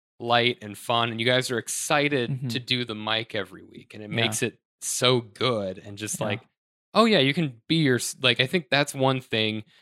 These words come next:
Speaker 1: that, like, just regular mics could learn from the more exclusive, like,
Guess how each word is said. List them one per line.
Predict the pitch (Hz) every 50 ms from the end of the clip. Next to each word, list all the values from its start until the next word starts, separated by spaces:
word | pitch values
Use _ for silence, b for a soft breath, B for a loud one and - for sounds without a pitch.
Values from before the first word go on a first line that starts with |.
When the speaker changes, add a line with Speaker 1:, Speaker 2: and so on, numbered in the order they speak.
| b b b b
Speaker 1:
that, | - 117 113 98 92 98 101 _ _ _ - 123 120 127 _ -
like, | - 113 101 95 _ - _ _ _ _ _ _ _ _ _ -
just | - 131 117 - -
regular | 104 101 104 104 101 101 113 110 123 123 120 120 123
mics | 123 120 120 117 120 - - - - - _
could | - - - 139 131 123 113
learn | 117 113 113 107 113 113 113 110 110 107 104 101 98 98 95 _ _ _ _ _ _ _ _
from | - - - 117 110 107 107
the | 110 110
more | 110 107 104 98
exclusive, | 95 - - - - - 113 113 110 110 - 110 104 101 101
like, | 101 101 95 92 92 92 - -